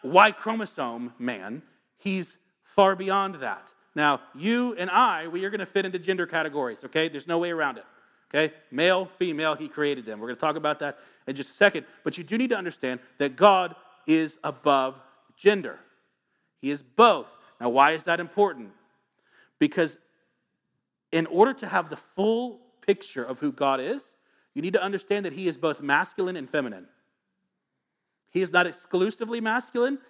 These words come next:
and he is not exclusively feminine. There are traits that you and I know about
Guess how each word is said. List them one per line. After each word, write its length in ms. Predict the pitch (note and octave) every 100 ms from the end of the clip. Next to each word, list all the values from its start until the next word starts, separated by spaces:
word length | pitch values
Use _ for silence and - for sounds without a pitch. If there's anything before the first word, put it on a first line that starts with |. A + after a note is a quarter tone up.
| _ -
and 100 | A#2
he 120 | D#3+
is 120 | D3
not 180 | C#3+ D#3
exclusively 640 | D3+ - D#3+ D#3 D3+ D3+
feminine. 460 | C#3+ F3 E3+ A2 - _ _ _ _ _ _ _ _ _ _ _ _ _ _ _
There 140 | - F3
are 80 | D#3+
traits 800 | - - C#4 E3+ - - - -
that 140 | D#3
you 180 | D#3 A3+
and 80 | B3
I 220 | A3+ A#3
know 260 | A3+ A3+ A3
about 360 | D3+ A2 A2